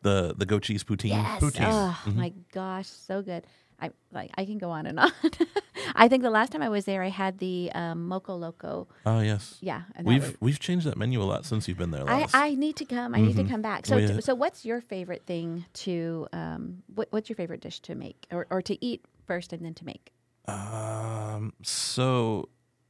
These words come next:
Speaker 1: anytime I see somebody order the smoked sausage gyro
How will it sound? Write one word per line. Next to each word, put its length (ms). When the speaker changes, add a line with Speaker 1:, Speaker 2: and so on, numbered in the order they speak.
Speaker 1:
anytime 800
I 160
see 640
somebody 440
order 320
the 100
smoked 300
sausage 420
gyro 480